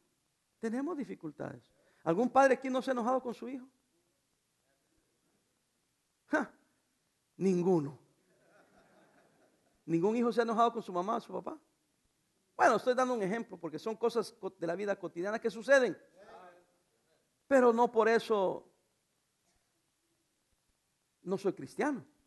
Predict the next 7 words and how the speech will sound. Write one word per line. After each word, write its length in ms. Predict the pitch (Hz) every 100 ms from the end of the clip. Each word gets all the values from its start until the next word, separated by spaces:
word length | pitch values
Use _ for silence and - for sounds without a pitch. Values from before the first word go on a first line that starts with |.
| _ _ _ _ _ _ _ _ _ _ _ _
No 120 | 190 214
solo 260 | 240 226
por 140 | 208 226
eso 180 | 226
no 100 | 208
digo, 280 | 214 220 208
"Perdóname, 520 | 196 185 226 208 170